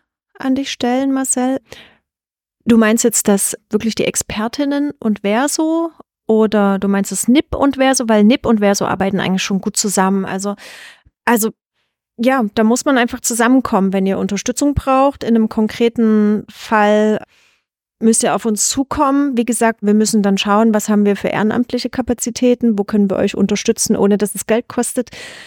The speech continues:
Ähm, aber wir sind da immer ganz offen dafür. Ansonsten, glaube ich, ist es eher, wenn ihr den Bedarf habt, dass Verso irgendwie Dinge mit euch umsetzt.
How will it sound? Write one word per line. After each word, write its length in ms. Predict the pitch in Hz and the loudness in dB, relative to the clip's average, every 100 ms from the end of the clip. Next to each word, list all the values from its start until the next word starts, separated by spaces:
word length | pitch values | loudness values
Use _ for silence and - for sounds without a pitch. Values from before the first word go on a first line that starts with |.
| - - | -18 -2
Ähm, 220 | 202 202 | 2 2
aber 220 | 190 202 | 2 2
wir 80 | 202 | 2
sind 200 | 208 208 | 2 2
da 120 | 185 | 2
immer 200 | 190 190 | 2 2
ganz 220 | 185 190 | 0 -4
offen 300 | - 220 269 | -4 -2 0
dafür. 500 | 254 254 - 262 269 277 _ _ _ _ - - | 0 0 2 2 2 -2 _ _ _ _ -20 -8
Ansonsten, 480 | 202 214 226 - | -4 0 0 0
glaube 240 | 269 262 254 | 0 0 0
ich, 80 | - | -2
ist 140 | - | -4
es 120 | 240 | -4
eher, 280 | - 240 240 | -2 0 0
wenn 160 | 220 - | 0 0
ihr 340 | 254 262 262 - _ _ _ _ _ _ _ | 0 2 0 -4 _ _ _ _ _ _ _
den 200 | 214 214 | 0 2
Bedarf 380 | 190 196 269 - | 2 2 0 0
habt, 420 | 208 185 - - _ _ _ | -2 -2 -8 -16 _ _ _
dass 200 | - 208 | -6 -2
Verso 280 | 208 214 226 | 2 2 2
irgendwie 400 | 175 233 220 208 | 2 2 2 0
Dinge 260 | 190 226 220 | 2 4 6
mit 180 | 208 | 4
euch 180 | 143 202 | 0 -2
umsetzt. 720 | 196 190 185 175 180 - - | 2 2 2 0 -2 -6 -10